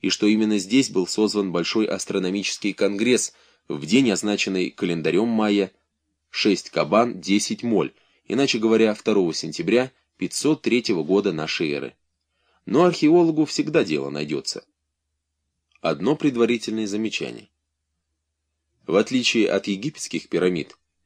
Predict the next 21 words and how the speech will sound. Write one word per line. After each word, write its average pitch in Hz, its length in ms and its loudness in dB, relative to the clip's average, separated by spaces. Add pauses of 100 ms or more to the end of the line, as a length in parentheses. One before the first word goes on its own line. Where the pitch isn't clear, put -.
(160)
гигантских 98 720 0
усыпальниц 92 680 -2
фараонов, 95 580 -2 (640)
пирамиды 151 440 4
майя 156 280 2
всегда 120 400 0
и 131 80 4
во 85 140 0
всех - 200 -4
случаях, - 580 -2 (200)
так 95 160 -2
считалось 95 420 0
ещё - 220 -4
сравнительно 101 520 -2
недавно, 101 520 0 (480)
служили 147 400 2
как 151 240 2
бы 143 140 2
платформой 127 720 2
для 120 160 0
храмов. 73 520 -6